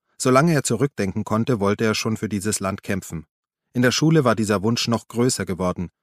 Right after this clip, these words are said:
denn die Lehrer der Grundschule ließen alle Schüler militärisch stramm stehen, bevor der Unterricht begann, oder es wurden zu jeder Gelegenheit feierliche Fahnenappelle abgehalten. Er konnte sich genau daran erinnern, wie stolz er das Holzgewehr,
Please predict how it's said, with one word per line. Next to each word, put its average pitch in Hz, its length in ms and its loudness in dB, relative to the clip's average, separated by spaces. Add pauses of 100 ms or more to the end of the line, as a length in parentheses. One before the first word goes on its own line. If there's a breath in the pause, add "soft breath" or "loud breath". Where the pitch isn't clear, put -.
(280)
denn 127 100 2
die 127 80 2
Lehrer 123 300 4
der 127 140 2
Grundschule 120 520 0
ließen 110 320 -2
alle 110 260 0
Schüler 110 320 0
militärisch 95 580 -2
stramm 113 280 -2
stehen, 87 400 -2 (320)
bevor - 240 0
der 110 120 4
Unterricht 101 420 -4
begann, 87 380 -4 (360)
oder 156 200 6
es 165 140 0
wurden 131 260 2
zu - 120 -2
jeder 110 300 2
Gelegenheit 101 600 0
feierliche 98 480 -2
Fahnenappelle 95 680 -2
abgehalten. 85 600 -8 (720)
Er 107 100 -4
konnte 117 220 0
sich 113 180 -2
genau 101 300 2
daran 110 240 2
erinnern, 107 400 0
wie 107 60 -4
stolz 104 380 -2
er 117 60 2
das 104 200 -2
Holzgewehr, 87 600 -2